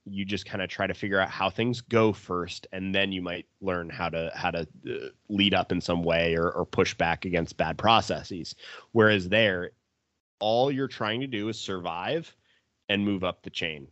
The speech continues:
get more power, get more comfort, all those things. And so there's an incentive to push the buck off to someone else.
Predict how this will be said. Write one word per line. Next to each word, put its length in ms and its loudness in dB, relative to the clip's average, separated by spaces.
get 160 -4
more 160 -4
power, 320 0
get 180 -12
more 120 -8
comfort, 420 -10
all 160 -6
those 220 -8
things. 400 -4
And 200 4
so 640 4
there's 380 4
an 100 2
incentive 920 -2
to 540 -2
push 360 4
the 120 2
buck 300 4
off 380 2
to 140 -4
someone 360 2
else. 460 -6